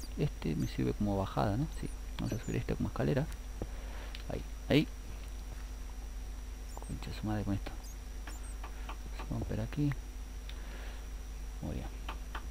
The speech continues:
A ver, vamos por acá. Excelente, por aquí era, por aquí era. Yo necesito subir ahí, ¿no? ¿Cuál era? A ver.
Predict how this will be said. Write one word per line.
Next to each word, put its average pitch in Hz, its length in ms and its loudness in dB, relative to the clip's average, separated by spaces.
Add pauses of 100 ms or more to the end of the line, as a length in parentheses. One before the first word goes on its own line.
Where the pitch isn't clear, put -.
(380)
A 90 100 8
ver, 85 220 10
vamos 147 540 12 (960)
por - 220 4
acá. 165 640 12 (1040)
Excelente, 117 480 4
por 78 140 0
aquí 127 340 4
era, 127 160 6
por - 160 0
aquí 120 400 2
era. 135 120 4 (1600)
Yo 127 160 0
necesito 120 380 0
subir 113 220 2
ahí, 113 220 4
¿no? 139 160 4 (1080)
¿Cuál 110 140 0
era? 101 100 0 (140)
A 101 60 2
ver. 87 100 2